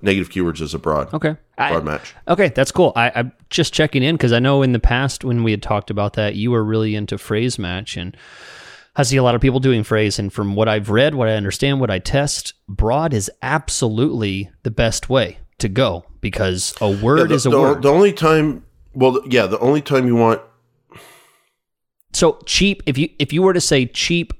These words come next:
Speaker 2: mover, I would put that as
Speaker 1: Mm-hmm.
Speaker 2: phrase because it has a space in it. It's two separate words. Now, if you put two separate words together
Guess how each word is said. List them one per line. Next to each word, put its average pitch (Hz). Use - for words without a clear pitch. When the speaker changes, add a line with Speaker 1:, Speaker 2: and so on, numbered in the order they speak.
Speaker 2:
mover, 123
I 135
would 147
put 143
that 120
as 160
Speaker 1:
Mm-hmm. -
Speaker 2:
phrase -
because 113
it 101
has 127
a 107
space -
in 95
it. -
It's -
two 123
separate -
words. 101
Now, 98
if 95
you 156
put -
two 190
separate 151
words 135
together 104